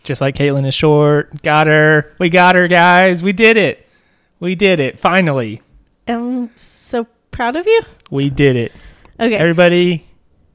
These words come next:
Speaker 1: clap right now on, on the podcast, no matter where you are.
Speaker 2: Oh, wait. No. You,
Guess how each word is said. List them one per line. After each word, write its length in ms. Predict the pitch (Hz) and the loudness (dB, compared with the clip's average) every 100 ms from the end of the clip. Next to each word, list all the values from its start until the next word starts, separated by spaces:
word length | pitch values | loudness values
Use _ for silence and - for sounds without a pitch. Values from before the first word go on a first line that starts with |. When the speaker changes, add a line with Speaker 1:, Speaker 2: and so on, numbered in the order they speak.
| _ _ | _ _
Speaker 1:
clap 300 | - 139 135 | -6 -4 -2
right 180 | 135 151 | -2 -2
now 240 | 143 127 127 | -4 -4 -4
on, 220 | 120 135 - | -8 -10 -8
on 180 | 151 | -6
the 80 | 143 | -6
podcast, 540 | 131 131 120 113 117 - | -6 -6 -6 -10 -10 -10
no 160 | 165 | -4
matter 180 | 147 175 | 0 0
where 140 | 180 | 0
you 120 | 190 190 | 0 0
are. 280 | 143 139 147 - - - _ _ _ | 0 0 -4 -10 -18 -20 _ _ _
Speaker 2:
Oh, 120 | 254 | -12
wait. 260 | 226 185 - | -12 -14 -12
No. 160 | 202 202 | -8 -8
You, 160 | 185 | -8